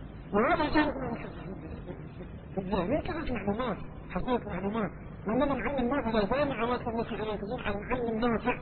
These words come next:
شيخ الإسلام ابن تيمية كان في مقدمة الجاهلية. في مقدمة الجاهلية يقول لي، يقال، يقول: "ضعني في مكان، مكان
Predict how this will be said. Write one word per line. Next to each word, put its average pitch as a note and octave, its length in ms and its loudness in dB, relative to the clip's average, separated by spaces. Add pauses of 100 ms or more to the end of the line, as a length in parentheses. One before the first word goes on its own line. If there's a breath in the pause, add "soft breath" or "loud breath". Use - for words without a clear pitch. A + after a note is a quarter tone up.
(380)
شيخ C#4+ 100 6
الإسلام C4+ 300 4
ابن B3+ 80 0
تيمية C#4 200 2
كان B3+ 220 0
في C4 160 -2
مقدمة C#4+ 540 0
الجاهلية. E3+ 420 -2 (1040)
في A#3 60 4
مقدمة D#4 560 2
الجاهلية C#4 480 4
يقول D4+ 340 2
لي، B3+ 460 -2 (640)
يقال، B3 960 2
يقول: C4+ 320 0
"ضعني C4+ 420 2
في D4+ 160 2
مكان، D4+ 460 2
مكان C4 240 4